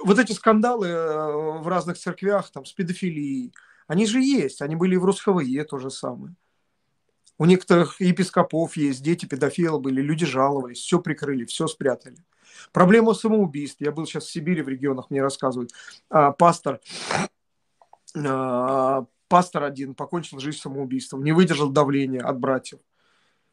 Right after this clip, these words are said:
То же самое. Был в другом, э, регионе, тоже там был, был, был такой случай, который всё это пытаются замять под словом «не судите». Как не судить? Мы не судим, мы рассказываем об этом. Люди, во что мы превратились уже?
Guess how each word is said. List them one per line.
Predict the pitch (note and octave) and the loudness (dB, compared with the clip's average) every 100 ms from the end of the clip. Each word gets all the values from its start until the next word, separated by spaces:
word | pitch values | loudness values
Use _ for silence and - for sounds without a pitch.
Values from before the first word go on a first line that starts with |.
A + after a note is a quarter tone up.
| _ _ - - | _ _ -20 4
То | F3+ | 6
же | F#3+ | 6
самое. | E3+ D#3+ D3+ D3+ C3 _ _ _ _ _ _ - | 2 -2 -2 -4 -12 _ _ _ _ _ _ 0
Был | D3+ F#3+ | 4 4
в | |
другом, | D#3 G3 A3+ G#3+ F3 | 4 4 4 4 0
э, | - E3 | -2 -2
регионе, | D3+ C#3+ D#3 D3 C#3 | -2 -2 -4 -4 -6
тоже | - F3 D#3 D3+ | -4 -4 -4 -6
там | C3 C3 C3 | -8 -8 -4
был, | C#3+ C3+ | -2 -2
был, | C#3 D3+ D3 | 0 -2 -2
был | C#3+ C#3+ | -2 -4
такой | - D3 F3 D3+ | -6 -4 -2 -2
случай, | F3+ F#3 - C3+ | 2 2 2 -6
который | - D3+ E3 D3 - - | -6 -6 -6 -8 -12 -12
всё | - C#4 | 2 4
это | D4+ F#3+ | 4 4
пытаются | F3+ A3+ A#3 A#3 E3+ | 4 6 4 2 0
замять | E3+ G3 G3+ C3+ - _ - | 2 4 4 2 -4 _ -4
под | D#3 | -4
словом | - A#3+ C4 F#3+ | -2 2 4 4
«не | G3 | 2
судите». | F#3+ A3+ F#3+ G#3 F#3 - B2 - _ _ | 0 -2 2 0 0 -6 -14 -16 _ _
Как | B3+ A#3+ | -4 -2
не | E3+ | -4
судить? | - F#3 D3 A#2+ - _ _ _ _ _ _ - | -4 -6 -6 -8 -10 _ _ _ _ _ _ 4
Мы | A#3+ | 6
не | D4 | 4
судим, | - D4 F3 | 0 0 2
мы | D#3+ | 2
рассказываем | G#3+ A3+ D4 C4+ E3+ D#3 E3+ | 0 -2 0 0 0 -6 -4
об | F#3 | -2
этом. | F#3 - B2+ | -4 -6 -10
Люди, | F#3 G#3+ C#3 | -6 -6 -6
во | D#3 | -8
что | - B3 | -4 -2
мы | F#3 | -2
превратились | D#3+ D#3 F#3+ A3+ B3 C#3+ - | -6 -8 -8 -6 -6 -6 -12
уже? | A#2 A#2+ | -20 -20